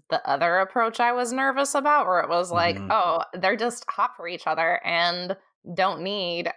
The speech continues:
Speaker 1: Audrey in the mix." But I like it that it's a more emotional through line. Like, it's, like,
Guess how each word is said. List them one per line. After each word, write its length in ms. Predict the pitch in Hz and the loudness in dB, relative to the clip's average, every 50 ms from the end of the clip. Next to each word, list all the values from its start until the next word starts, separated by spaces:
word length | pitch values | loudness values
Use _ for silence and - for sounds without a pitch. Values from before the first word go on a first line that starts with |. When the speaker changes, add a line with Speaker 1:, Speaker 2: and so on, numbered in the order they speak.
| _ _ _ _ | _ _ _ _
Speaker 1:
Audrey 720 | 180 196 208 214 175 - 175 175 175 175 170 170 165 - - - | 0 0 0 -2 -4 -8 -10 -8 -6 -4 -4 -2 -2 -2 -2 -4
in 140 | 170 170 | -6 -6
the 180 | 180 170 170 - | -6 -6 -8 -8
mix." 320 | - 180 175 170 165 - - | -6 -2 -2 -2 -2 -2 -2
But 140 | - 185 170 | 0 0 2
I 80 | 202 | 2
like 260 | 220 220 214 240 233 | 2 2 0 0 -2
it 140 | 240 220 185 | -4 -4 -2
that 80 | 190 190 | 0 -2
it's 160 | 180 185 - | -2 -2 -4
a 40 | 190 | -8
more 300 | 175 185 185 175 156 151 | -6 -4 -4 -2 -4 -4
emotional 720 | 160 160 165 165 170 - - 240 262 269 285 302 330 339 - _ _ _ _ _ _ _ _ _ _ _ _ | -4 -4 -6 -6 -6 -8 -10 -8 -6 -4 -4 -4 -6 -8 -10 _ _ _ _ _ _ _ _ _ _ _ _
through 220 | 311 330 349 349 | -4 -2 0 2
line. 300 | 359 359 370 381 381 381 | 2 2 2 2 2 2
Like, 280 | 349 262 208 190 - - | 0 2 2 2 2 2
it's, 240 | 175 165 - - - | 0 0 0 0 2
like, 260 | 190 175 170 - - | 2 2 2 0 -6